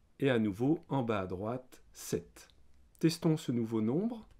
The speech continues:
Un virgule quinze trois cent soixante-dix-sept, exécute. Et je vois les petites croix se dessiner. Alors voici à gauche le programme à taper. J'ai mis des petites pastilles de couleurs pour que vous retrouviez plus facilement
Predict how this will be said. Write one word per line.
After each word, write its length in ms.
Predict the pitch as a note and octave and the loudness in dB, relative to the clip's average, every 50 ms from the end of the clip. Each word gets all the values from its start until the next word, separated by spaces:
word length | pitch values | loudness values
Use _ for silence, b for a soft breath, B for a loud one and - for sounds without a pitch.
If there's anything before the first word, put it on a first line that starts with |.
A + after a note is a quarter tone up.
| - - - - - - - - | -20 -20 -20 -20 -20 -20 -8 -2
Un 140 | C#3 C#3 | -2 0
virgule 420 | C#3 C3+ C3+ B2+ A#2+ C3 B2+ A#2+ - | 0 0 -2 -4 -2 -2 -4 -4 -2
quinze 560 | - C#3 B2+ B2 B2 B2 A#2+ A2 G2+ F#2 F2 - - - - - _ - - - - | -4 -2 -2 0 0 -2 -2 -2 -4 -6 -10 -14 -18 -20 -20 -20 _ -20 -20 -20 -14
trois 200 | - - A#2+ A2 | -8 -8 -6 -6
cent 180 | - B2+ A#2 | -4 -4 -6
soixante-dix-sept, 1000 | - - G#2+ - - F#2+ F#2 F#2 F#2 F2 - - - A#2 C#3 D3+ - - - - - - - | -4 -6 -8 -8 -8 -8 -8 -10 -10 -12 -12 -6 -4 -4 -4 -4 -8 -16 -20 -20 -20 -16 -6
exécute. 680 | - D3+ C3+ A#2 A#2 A2+ - - - - - - - - _ _ _ _ _ _ _ _ _ _ _ _ _ _ _ _ _ _ _ _ _ _ _ _ _ _ _ _ _ _ _ _ _ _ _ _ _ _ _ _ _ _ _ - | -4 -4 -4 -4 -6 -8 -8 -16 -20 -20 -20 -20 -20 -20 _ _ _ _ _ _ _ _ _ _ _ _ _ _ _ _ _ _ _ _ _ _ _ _ _ _ _ _ _ _ _ _ _ _ _ _ _ _ _ _ _ _ _ -2
Et 100 | - D3+ | 0 0
je 100 | C#3+ C#3 | 2 2
vois 400 | C3 A2+ A2+ A2 G#2+ A2 A#2 - - | -2 -2 0 0 0 0 -2 -2 -2
les 80 | C3 B2 | -2 -2
petites 320 | - C#3 A#2+ - A2+ - | -2 -4 -4 -4 -6 -8
croix 300 | - - - A#2+ B2 C3 | -8 -6 -4 -4 -2 -2
se 160 | - - - | -4 -4 -4
dessiner. 480 | C#3+ C#3+ D3 C#3 - - A2 E2 - - _ _ _ _ _ _ _ _ _ _ - | -2 -2 -2 -4 -2 -4 -6 -6 -8 -12 _ _ _ _ _ _ _ _ _ _ -4
Alors 160 | D3+ D3 D3 | -2 0 2
voici 320 | D3 D#3 D#3 D#3 - - D#3 | 2 2 2 2 2 2 2
à 80 | C#3+ | 2
gauche 320 | C#3 D3 D3 D3 D3 - - | 4 4 2 2 2 0 -4
le 80 | A#2 | -6
programme 420 | - - A#2+ A#2 A2+ A2+ A2+ A2 A2 | -4 -2 -2 -2 0 0 -2 -2 -2
à 80 | G2 | -4
taper. 540 | - - G#2 - - C3 C3 D3 F#3 A#3 A#3 - _ _ _ _ _ _ _ _ - | -4 -6 -8 -6 -4 0 0 0 0 0 -4 -8 _ _ _ _ _ _ _ _ -12
J'ai 180 | A2 A2 D#3 | 0 2 2
mis 160 | D#3 D#3 D#3+ D#3 | 4 4 2 2
des 140 | C#3 C#3 | 0 0
petites 340 | A#2 - C#3+ D3 - D#3 - | 0 0 -4 -6 -4 -8 -4
pastilles 480 | - D3 C#3+ - - - - D3+ D3 C#3 | -2 -4 -4 -4 -6 -4 -4 -2 -2 -2
de 140 | A#2+ A#2 A#2 | -2 -4 -4
couleurs 580 | - - C3+ B2 B2 B2 A#2+ A#2+ A2+ G#2+ G#2+ - - - - - _ _ _ | -4 -6 -4 -2 0 2 2 0 0 -2 -6 -10 -18 -20 -20 -20 _ _ _
pour 160 | - A#2+ - | -12 -8 -6
que 80 | - B2 | -6 -4
vous 180 | A2+ A#2+ A#2 | -2 -2 -2
retrouviez 560 | A2 C3 B2+ - - C3+ B2 B2 B2+ C3 B2+ | -2 -2 -4 -2 -4 -4 -4 -2 -2 0 0
plus 220 | B2 B2 - C#3+ C#3 | 0 -2 -4 -6 -4
facilement 720 | - C#3 B2 - - - B2 B2+ B2+ B2+ B2+ B2+ B2+ B2+ | -2 -4 -4 -4 -6 -6 -4 -2 -2 -2 -2 -2 -4 -6